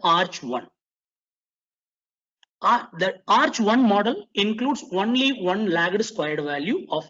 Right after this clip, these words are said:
error term. Uh, the arch P model has P lagged square term. We'll see at the time of, uh, demo. If there any, if, if, sorry, if there is an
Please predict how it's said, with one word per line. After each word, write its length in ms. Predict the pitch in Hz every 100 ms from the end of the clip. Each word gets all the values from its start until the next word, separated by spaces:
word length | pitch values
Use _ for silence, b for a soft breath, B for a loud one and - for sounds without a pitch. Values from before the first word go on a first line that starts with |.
| -
error 280 | 123 127 - -
term. 220 | 170 120 - _ _ _ _ _ _ _ _
Uh, 240 | 214 208 208 214
the 200 | 220 214
arch 380 | 208 277 311 -
P 160 | 254 269
model 360 | 240 220 262
has 240 | 190 190 -
P 200 | 240 277
lagged 340 | 277 233 220 214
square 460 | - 185 180 - - _ _ _
term. 260 | 190 214 - -
We'll 140 | 170
see 400 | 165 196 247 - -
at 60 | 160
the 80 | 160
time 240 | 160 156
of, 200 | 143 135 -
uh, 180 | 120 110 _ 135
demo. 380 | 131 135 - - _ _ _ _ _
If 140 | 247 208
there 160 | 262
any, 480 | 254 269 359 - - -
if, 340 | 220 - 208
if, 80 | -
sorry, 160 | - 131
if 160 | 208 185
there 160 | 220 240
is 180 | 269 - 196
an 360 | 208 233 -